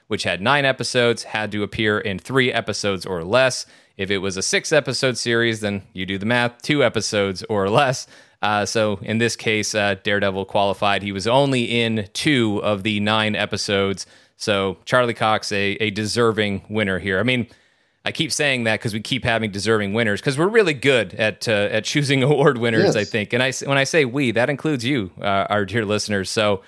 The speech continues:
Speaker 1: um, yeah, Charlie Cox's Daredevil, perfect guest star spot, and really represents what's great about having a guest star in a show, but also what's always been great about having a guest star in a Marvel comic.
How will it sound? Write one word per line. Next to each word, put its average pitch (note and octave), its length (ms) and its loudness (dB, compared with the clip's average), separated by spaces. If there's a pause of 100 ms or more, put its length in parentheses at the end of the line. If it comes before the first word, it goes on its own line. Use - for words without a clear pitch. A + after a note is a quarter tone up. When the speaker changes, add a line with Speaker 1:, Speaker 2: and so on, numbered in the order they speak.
(280)
Speaker 1:
um, G2+ 300 0
yeah, F2+ 140 -2
Charlie C#3 280 2
Cox's A#2 320 -2
Daredevil, G#2 520 2 (280)
perfect B2 360 2
guest G#2+ 220 0
star G2+ 240 0
spot, G2+ 380 0 (320)
and G#2+ 340 0
really F3+ 240 4
represents A#2+ 800 0
what's A#2+ 160 0
great D3+ 220 4
about C3+ 180 4
having C3 200 0
a A#2+ 60 0
guest B2 240 0
star A#2+ 260 4
in A2 60 0
a A#2+ 60 -4
show, G3+ 400 2
but D#3 100 2
also G3 560 2
what's D3 220 2
always D#3 200 4
been C3+ 120 0
great B2+ 220 2
about A#2+ 180 2
having A#2+ 240 0
a A2 40 -2
guest G#2+ 260 -2
star A2 220 4
in G#2 80 2
a G2+ 40 -2
Marvel G2 260 0
comic. D2+ 480 -6